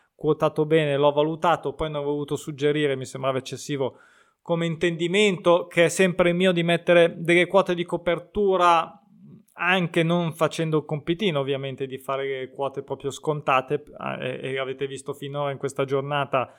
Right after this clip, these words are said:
eh, sono quasi tutte così a parte alcune, e saltato anche il Ranger, qua mi sembrava troppo far prendere un gol al Ranger in casa, poi il gol può sempre venire fuori, però come vedete qua non è venuto fuori per un sacco di giornate,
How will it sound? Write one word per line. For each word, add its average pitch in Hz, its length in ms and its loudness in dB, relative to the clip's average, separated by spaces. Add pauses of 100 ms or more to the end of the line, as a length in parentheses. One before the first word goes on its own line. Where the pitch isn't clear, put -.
(180)
eh, 160 120 -6
sono 143 180 -4
quasi 143 300 0
tutte 151 260 -4
così 139 220 -2
a 139 100 2
parte 147 280 0
alcune, 170 520 0 (400)
e 147 720 4
saltato 165 500 2
anche 160 220 2
il 165 60 6
Ranger, 151 520 2
qua 156 160 2
mi 151 100 -2
sembrava 147 420 0
troppo 147 340 0
far 143 160 -2
prendere 147 280 -4
un 143 60 -6
gol 147 200 2
al 143 100 4
Ranger 147 360 0
in 151 140 -6
casa, 143 800 4
poi 156 180 0
il 151 60 -4
gol 156 280 4
può 151 120 -6
sempre 156 320 -6
venire 151 200 -6
fuori, 151 360 4
però 147 240 2
come 147 200 -2
vedete 143 260 0
qua 151 160 4
non 143 140 -2
è 139 60 -2
venuto 135 280 -6
fuori 139 260 0
per 131 140 -4
un 131 100 -6
sacco 135 320 -4
di 131 100 -6
giornate, 135 640 -2